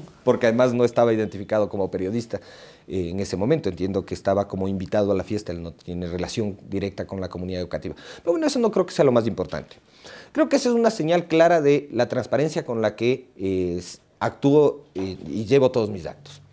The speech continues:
Esto fue un evento público, social, donde había varios centenares de personas,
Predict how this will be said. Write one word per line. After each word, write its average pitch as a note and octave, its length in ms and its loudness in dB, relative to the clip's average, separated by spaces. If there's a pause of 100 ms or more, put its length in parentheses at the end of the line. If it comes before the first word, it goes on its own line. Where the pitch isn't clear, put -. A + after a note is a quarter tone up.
(340)
Esto F3+ 140 0
fue D#3 140 2
un D3 100 2
evento A#2+ 360 2
público, F3 540 0 (160)
social, D#3+ 560 2 (520)
donde A2+ 180 2
había B2 220 4
varios D3+ 400 4
centenares A2+ 480 0
de A2+ 80 2
personas, C3+ 560 -2